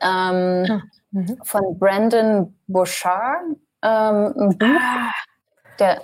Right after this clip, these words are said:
Speaker 1: also hat auch super
Speaker 2: Ja,
Speaker 1: Bücher
Speaker 2: kenn ich.
Speaker 1: geschrieben, High Performance Habits. Und ich glaube,
Speaker 2: Ja,
Speaker 1: das
Speaker 2: ja,
Speaker 1: ist
Speaker 2: ja.
Speaker 1: in dem Buch, das heißt Change.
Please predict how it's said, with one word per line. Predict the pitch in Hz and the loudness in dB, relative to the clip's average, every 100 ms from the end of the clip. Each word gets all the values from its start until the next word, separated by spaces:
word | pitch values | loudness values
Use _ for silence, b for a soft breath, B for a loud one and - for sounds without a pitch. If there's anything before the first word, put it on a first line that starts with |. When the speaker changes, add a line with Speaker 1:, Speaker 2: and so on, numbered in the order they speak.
| - | -2
Speaker 1:
also | 180 | 2
hat | 180 185 | 2 2
auch | |
super | 185 214 214 | 0 2 2
Speaker 2:
Ja, | |
Speaker 1:
Bücher | 180 214 214 | 0 0 0
Speaker 2:
kenn | 196 | 0
ich. | - | -2
Speaker 1:
geschrieben, | 190 196 | -2 0
High | 190 190 | 0 0
Performance | 190 226 220 208 208 | 0 2 2 0 0
Habits. | 220 214 214 - | 0 0 0 0
Und | 196 | 0
ich | 190 | 0
glaube, | 180 185 226 247 | 2 4 4 4
Speaker 2:
Ja, | 220 | 2
Speaker 1:
das | 208 214 | 2 0
Speaker 2:
ja, | 220 | -2
Speaker 1:
ist | 208 | -2
Speaker 2:
ja. | |
Speaker 1:
in | 202 | -2
dem | 202 190 | 0 0
Buch, | 220 226 226 - | 0 0 -2 -10
das | 190 - | -8 -4
heißt | 180 180 - _ - | -2 -4 -6 _ -12
Change. | - - 196 208 247 294 330 - - - | -10 -4 -4 -2 -2 -2 -4 -6 -6 -8